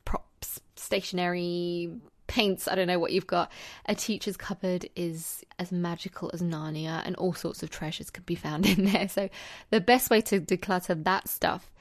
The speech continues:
is to look at things that are almost empty or broken and get rid of them. So, for example, I usually pour the last of any hand wash into a new bottle, and you can do the same with paint. The less stuff you have,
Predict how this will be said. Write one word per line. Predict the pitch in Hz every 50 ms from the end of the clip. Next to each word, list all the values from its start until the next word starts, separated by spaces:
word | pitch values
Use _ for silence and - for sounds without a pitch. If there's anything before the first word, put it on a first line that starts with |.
| - - - - - - - - - -
is | - 202 -
to | - 208
look | 208 247 240 -
at | 311 -
things | - 247 233 220 214 214 208 208 - - -
that | - - 185 180 180
are | 180 175
almost | - - 254 269 277 277 269 - - -
empty | - 202 180 - - 202 -
or | - 185 165
broken | - - 185 175 170 175 - - 185 196 214 240 269 277 _ _ _ _ _ _ _ -
and | - 185 170 -
get | - 180 - -
rid | 170 165
of | 165 160
them. | - - - - - _ _ _ _ - - - - - - - -
So, | - - 202
for | 185 - 208
example, | 196 - 220 202 190 180 196 185 180 - - _ -
I | 202 208
usually | 220 226 - 214 208 180
pour | - - - 190 180
the | 170 175
last | 175 175 170 175 - - -
of | 160
any | 170 170 175
hand | 175 - 165 165 165 165
wash | 180 185 196 - - -
into | 175 170 - -
a | 165
new | 165 165 160 156 151
bottle, | - - 156 - - - - - - _ _ -
and | - 185
you | 180
can | - 180
do | 175 180
the | -
same | - - 160 156
with | 165 -
paint. | - - - 180 - - - - - _ _ _ _ _ _ _ _ _ _ _ - -
The | 220
less | 220 226 262 302 294 - - - - -
stuff | - - - - - - 214 196 - - - - 226
you | 220 220
have, | - - 220 214 214 226 240